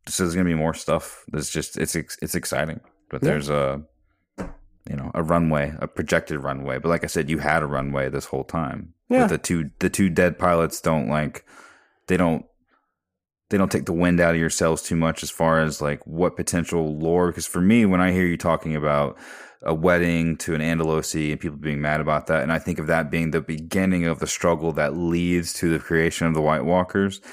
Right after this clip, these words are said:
Speaker 1: that does sound really cool to me, and I'm kinda sad that we're not seeing that. And before, I had less of a picture of it in my head, but now that you've just described a little bit of what was in the pilot episode, I'm like, "Oh, man."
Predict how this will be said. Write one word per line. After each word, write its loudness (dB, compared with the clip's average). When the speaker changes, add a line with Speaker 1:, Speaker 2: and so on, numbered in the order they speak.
Speaker 1:
that 4
does 6
sound 2
really 6
cool 2
to 0
me, 0
and 0
I'm -2
kinda -2
sad 0
that -4
we're -4
not -6
seeing -6
that. -8
And -6
before, 4
I 6
had 0
less 0
of -10
a -6
picture -6
of -6
it -6
in -4
my -4
head, -2
but -4
now 0
that -4
you've -4
just -6
described 0
a -6
little -4
bit -8
of -6
what 2
was -2
in -2
the -4
pilot 0
episode, -10
I'm -6
like, -10
"Oh, -12
man." -12